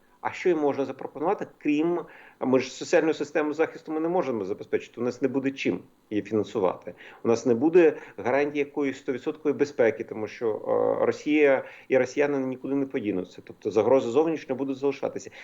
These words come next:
Тобто, по суті, єдине, що ми можемо запропонувати, е, українцям і бізнесу, це і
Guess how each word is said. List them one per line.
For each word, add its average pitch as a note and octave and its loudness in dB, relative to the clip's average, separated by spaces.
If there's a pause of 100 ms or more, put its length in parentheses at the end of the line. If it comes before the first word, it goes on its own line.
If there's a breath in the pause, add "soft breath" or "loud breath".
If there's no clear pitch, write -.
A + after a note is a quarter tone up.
(180 loud breath)
Тобто, - -14
по B2 -8
суті, F#3+ -2
єдине, C#3+ 4
що C#3 -2
ми C3 0
можемо B2 -2
запропонувати, B2 0 (100)
е, A#2 4
українцям D3 0
і B2 -4
бізнесу, G3 -2 (220 loud breath)
це D3+ 4
і A#2+ -4